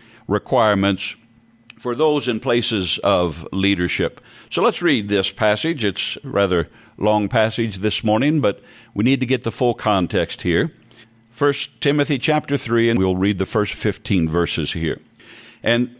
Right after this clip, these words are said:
as we read this, keep in mind, when we see these requirements, we need to understand that there's not two standards of living one for the pastor, elders,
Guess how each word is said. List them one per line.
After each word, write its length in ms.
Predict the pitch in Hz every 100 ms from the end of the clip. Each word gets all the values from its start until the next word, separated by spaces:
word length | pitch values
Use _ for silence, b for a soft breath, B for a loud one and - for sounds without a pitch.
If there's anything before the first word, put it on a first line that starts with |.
| -
as 240 | 139 151 139
we 180 | 143
read 280 | 120 123 110
this, 380 | 90 90 98 -
keep 240 | - 139
in 120 | 170 139
mind, 460 | 90 82 107 117 - - - B B B -
when 200 | 107 120
we 100 | 117
see 180 | 185
these 240 | 180 143 110
requirements, 1000 | 117 - 104 98 101 113 - - - - _ _ _ _ _ _ -
we 140 | 131
need 160 | 180 160
to 80 |
understand 520 | 170 131 120 131 127 117
that 100 | 101
there's 220 | 120 104
not 340 | 127 139 - -
two 200 | 170 156
standards 1160 | - - 127 123 113 92 87 87 85 - - - _ _ _ _ _ -
of 640 | 98 98 98 98 80 - - _ _ -
living 720 | 101 107 110 92 87 87 87 - - _ b b b b
one 420 | - 101 123 120
for 300 | 117 - 107
the 260 | 98 95 92 - _ _ -
pastor, 640 | 95 92 - 95 92 85 - _ _ _ _ _
elders, 680 | - 87 87 90 82 - -